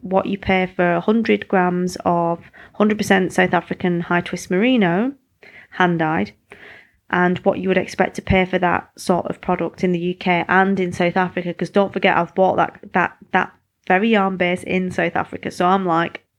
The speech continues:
Africa prices, <laughs> which obviously when you're buying locally are much, much less, especially with the exchange rate against the rand.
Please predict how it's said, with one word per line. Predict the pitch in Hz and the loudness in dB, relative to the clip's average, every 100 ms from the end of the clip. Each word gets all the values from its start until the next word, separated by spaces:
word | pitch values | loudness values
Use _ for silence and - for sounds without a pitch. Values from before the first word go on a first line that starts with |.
| _ | _
Africa | 185 - 175 | -4 -2 -4
prices, | - 170 175 - - 247 - - _ _ _ - | 0 0 0 -2 0 0 -2 -20 _ _ _ -12
<laughs> | - - - - | -10 -10 -12 -4
which | 240 240 | 0 2
obviously | 220 214 - 202 180 - - | 2 0 0 0 0 -8 -2
when | 190 185 | -2 0
you're | |
buying | 180 175 170 | 0 0 0
locally | 165 170 170 170 | -4 -2 -2 -2
are | 165 | -4
much, | 165 - - - | -6 -8 -10 -10
much | - - | -10 -4
less, | 160 165 | -4 -4
especially | - 180 - 180 | -4 -4 -4 -8
with | 156 - | -8 -8
the | |
exchange | - - 180 175 165 | -10 -6 -4 -4 -4
rate | 156 - | -6 -6
against | 160 165 175 - | -4 -4 -4 -6
the | 180 | 0
rand. | 294 277 175 | 2 2 -2